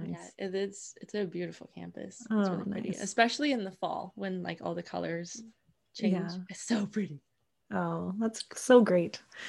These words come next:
Speaker 2: That helps a lot too,
Speaker 1: Yeah.
Speaker 2: right? <laughs>
Speaker 1: Also,
Speaker 2: Just
Speaker 1: like,
Speaker 2: being
Speaker 1: not
Speaker 2: able to be.
Speaker 1: Yeah, 'cause, like, you, especially, like, not just to, to see the beauty, but also, like, walking around in nature and
Speaker 2: Mm-hmm.
Speaker 1: walking around outside,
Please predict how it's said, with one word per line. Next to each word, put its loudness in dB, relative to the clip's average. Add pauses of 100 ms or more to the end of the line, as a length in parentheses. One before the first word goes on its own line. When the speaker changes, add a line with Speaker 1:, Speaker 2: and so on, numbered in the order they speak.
(160)
Speaker 2:
That 10
helps 8
a 8
lot 6
too, 2 (640)
Speaker 1:
Yeah. 10
Speaker 2:
right? 6 (400)
<laughs> - (180)
Speaker 1:
Also, 12
Speaker 2:
Just 10
Speaker 1:
like, 4
Speaker 2:
being 12
Speaker 1:
not 12
Speaker 2:
able 6
to -4
be. 0 (760)
Speaker 1:
Yeah, -2
'cause, 4
like, 8
you, 8 (160)
especially, 6
like, 6 (240)
not 6
just 4
to, 2
to -6
see -2
the 10 (120)
beauty, 4 (220)
but 8
also, 10
like, 6 (220)
walking 4
around 8
in 6
nature 6 (260)
and 6
Speaker 2:
Mm-hmm. 2
Speaker 1:
walking 4
around 0
outside, 0